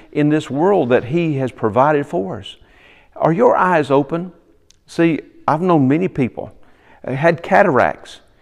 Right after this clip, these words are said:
didn't know it, had that cataract surgery, and guess what? They could finally see the leaves on the tree. They knew the trees were there, but couldn't see the leaves. What about your eyes?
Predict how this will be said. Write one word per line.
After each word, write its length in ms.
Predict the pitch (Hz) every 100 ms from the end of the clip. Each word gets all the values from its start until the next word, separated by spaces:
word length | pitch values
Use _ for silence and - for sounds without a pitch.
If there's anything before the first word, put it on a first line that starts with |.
| _
didn't 280 | - 196 190
know 240 | 190 214 -
it, 240 | - - - _
had 180 | - 190
that 220 | 160 -
cataract 420 | - 185 180 190
surgery, 500 | - 202 208 196 226 240 - - -
and 180 | 143 147
guess 260 | 196 190
what? 280 | 202 175 -
They 100 | 185
could 160 | 190 139
finally 400 | 185 185 196 175
see 480 | - 196 185 147 -
the 180 | 135
leaves 580 | 135 165 202 131 127 123
on 160 | - 156
the 60 |
tree. 300 | 156 - 220
They 160 | 156 156
knew 180 | 196 226
the 140 | 160
trees 400 | 156 196 175 117
were 80 | 127
there, 460 | 139 180 123 107 - _ _ _ _
but 200 | - 175
couldn't 260 | - 208 143
see 260 | - 180 165
the 120 | 165
leaves. 720 | 175 214 202 - - - - _ _ _ _ -
What 80 | -
about 260 | 185 165 -
your 160 | 160
eyes? 460 | 98 76 50 -